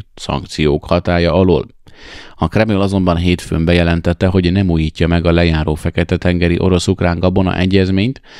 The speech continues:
bár Dmitri Peszkov, a Kreml szóvivője hangsúlyozta,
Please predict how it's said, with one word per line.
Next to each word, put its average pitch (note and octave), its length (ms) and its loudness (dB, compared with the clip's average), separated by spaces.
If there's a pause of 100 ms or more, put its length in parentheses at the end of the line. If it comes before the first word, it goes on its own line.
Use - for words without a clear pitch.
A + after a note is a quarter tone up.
(200)
bár F#2+ 340 -2
Dmitri E2+ 360 -2
Peszkov, E2+ 520 -2
a E2 80 2
Kreml D#2+ 380 -2
szóvivője E2+ 560 0
hangsúlyozta, F2+ 800 0